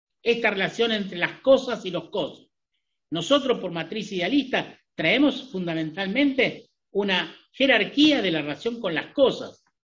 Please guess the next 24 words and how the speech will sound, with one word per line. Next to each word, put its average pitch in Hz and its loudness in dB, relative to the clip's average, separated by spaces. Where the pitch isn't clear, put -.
Obviamente 262 2
que 160 -6
en 151 -2
el 156 -2
mundo 214 -4
de 170 -2
las 156 -6
cosas 185 -6
se 147 -8
puede 156 -2
planificar. 135 -6
Ninguno 254 4
de 220 4
nosotros 214 2
tiene 190 -2
problemas 175 -2
con 170 2
las 156 0
cosas, - 2
tiene 233 -2
problemas 240 2
con 180 2
los 151 2
cosos, - 2